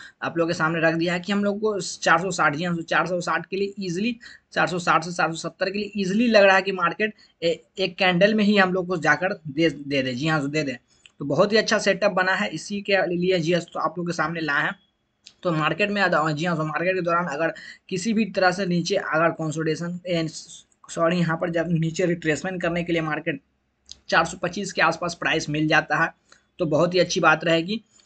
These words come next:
तो वहाँ से हम लोग और ऐड कर कर इसको हम लोग चार सौ पचहत्तर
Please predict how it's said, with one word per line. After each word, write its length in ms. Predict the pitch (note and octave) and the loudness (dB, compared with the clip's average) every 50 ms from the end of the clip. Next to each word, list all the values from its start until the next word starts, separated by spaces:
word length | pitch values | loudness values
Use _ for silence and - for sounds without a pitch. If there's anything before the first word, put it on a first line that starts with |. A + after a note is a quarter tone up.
| _ _ _ - | _ _ _ -4
तो 40 | G3+ | 0
वहाँ 240 | G3 F3+ F3+ F#3 F#3 | 2 4 4 2 2
से 120 | F3+ G3+ | 2 0
हम 120 | F#3 F3+ F3+ | 0 0 0
लोग 160 | G3 G3 - - - | -2 -4 -4 -4 0
और 220 | D3+ D#3 E3 E3 - _ - - | 0 0 0 0 -6 _ -8 -4
ऐड 200 | D3 D3+ D#3 D#3 | -2 -2 -2 0
कर 160 | - E3 E3 | 0 -2 0
कर 180 | D#3+ A3 A3+ - - _ _ _ | 0 -2 -4 -4 -10 _ _ _
इसको 280 | - D#3 - - - G#3 | -8 -8 -8 -4 -2 -2
हम 100 | F3+ F#3 | -2 0
लोग 140 | F#3+ F#3+ F3+ | -2 -4 0
चार 180 | F#3 F3 D#3 | 2 2 2
सौ 100 | D3 E3 D#3 | 2 -2 -6
पचहत्तर 440 | - D#3 - - C#3+ C3+ - D#3+ | -8 -8 -6 -6 -8 -6 -4 -6